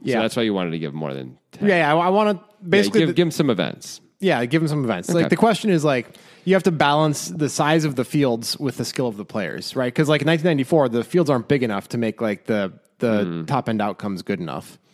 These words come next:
Speaker 2: Well, he won the main event in, I don't know what year it was anymore.
Speaker 1: Ninety, ninety-one?
Speaker 2: It couldn't have been eighty-nine, right?
Speaker 1: It could have been.
Speaker 2: Maybe it was eighty-nine.
Speaker 1: He was the youngest ever when he did it.
Speaker 2: Yes.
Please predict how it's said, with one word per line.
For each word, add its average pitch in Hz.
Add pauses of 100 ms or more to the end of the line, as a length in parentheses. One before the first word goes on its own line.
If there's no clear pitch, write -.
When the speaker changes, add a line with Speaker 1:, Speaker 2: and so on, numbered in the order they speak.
(760)
Speaker 2:
Well, 175
he 220
won 180
the 214
main 185
event 131
in, 107 (320)
I 104
don't 147
know 139
what 120
year 104
it 85
was 78
anymore. 78
Speaker 1:
Ninety, 127 (1160)
ninety-one? 120
Speaker 2:
It 180
couldn't 175
have 139
been 110
eighty-nine, 76
right? 67 (1120)
Speaker 1:
It -
could 160
have 131
been. 104 (260)
Speaker 2:
Maybe 143
it 175
was 135
eighty-nine. 104
Speaker 1:
He 175
was 175
the 165
youngest 165
ever 147
when 117
he 101
did 113
it. 95
Speaker 2:
Yes. 78